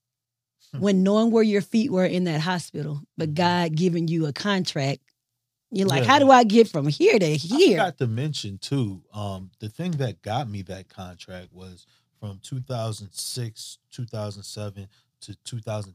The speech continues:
Speaker 1: thirteen, I'm writing, writing, writing, nothing seeming to land. And my first two major placements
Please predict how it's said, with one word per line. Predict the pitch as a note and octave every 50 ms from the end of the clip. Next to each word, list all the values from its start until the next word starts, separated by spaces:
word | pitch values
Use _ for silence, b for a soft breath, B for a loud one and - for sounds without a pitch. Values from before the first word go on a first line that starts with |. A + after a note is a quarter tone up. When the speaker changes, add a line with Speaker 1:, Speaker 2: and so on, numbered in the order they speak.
| _ -
Speaker 1:
thirteen, | A2+ A2 G#2 - - - C3 C3 A2+
I'm | G#2 G#2 G2 F2+
writing, | F#2 G2 G#2+ A2 G2+ G2+ G2+ G#2
writing, | G#2+ G#2 G2+ G2 G2
writing, | G2+ G2+ G#2 G2+ G2 G2 G2 G2
nothing | A2 B2+ B2+ B2+ - A#2 G#2+
seeming | - - - B2 A#2 G#2+ G2+ G2+ F#2 -
to | - G2
land. | G2+ G2+ G#2 A#2 B2+ A#2 G2+ F#2 F#2 _ _ _ _ _ _ _ _ _ _ _ _ _
And | A#2 A#2 A2 G#2 G2+
my | G#2 G2+ - _
first | - C#3 D3+ D3 - - -
two | - D#3 C#3
major | B2+ A#2 A#2+ B2 B2 A2 A2+ G#2+
placements | - _ - B2+ B2+ A2+ - - G2 F#2+ F2+ - - -